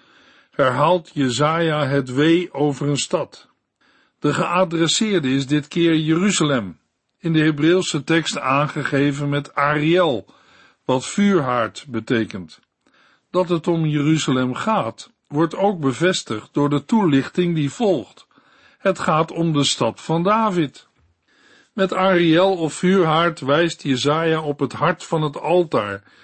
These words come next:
waar altijd vuur brandde. Het vuur was het symbool van Gods aanwezigheid in de eredienst. Jesaja negenentwintig vers één. "Wee Jeruzalem, de stad van David.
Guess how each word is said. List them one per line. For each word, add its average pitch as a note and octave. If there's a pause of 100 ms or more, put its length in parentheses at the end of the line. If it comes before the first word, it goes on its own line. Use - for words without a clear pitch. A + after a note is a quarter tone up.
(240)
waar B2
altijd D3+
vuur E3
brandde. G2+ (640)
Het C#3
vuur A3+
was F#3
het D#3+
symbool E3
van C#3
Gods -
aanwezigheid C3+
in A#2+
de B2
eredienst. G#2+ (560)
Jesaja D#3+
negenentwintig D3
vers B2+
één. G#2+ (600)
"Wee F3
Jeruzalem, D3+
de A#2+
stad E3
van D3
David. D#3